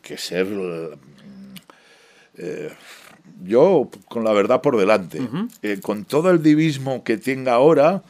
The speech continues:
Speaker 1: pero hay que ponerse cuando empezó. Loquillo no sabe tocar un puto instrumento. Loquillo,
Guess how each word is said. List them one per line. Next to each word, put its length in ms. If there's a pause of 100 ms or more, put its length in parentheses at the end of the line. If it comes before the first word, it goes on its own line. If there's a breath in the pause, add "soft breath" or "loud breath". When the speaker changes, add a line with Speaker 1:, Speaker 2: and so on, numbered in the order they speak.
(460 soft breath)
Speaker 1:
pero 200
hay 100
que 160
ponerse 720
cuando 320
empezó. 640 (260 loud breath)
Loquillo 600
no 140
sabe 300
tocar 340
un 160
puto 280
instrumento. 680
Loquillo, 720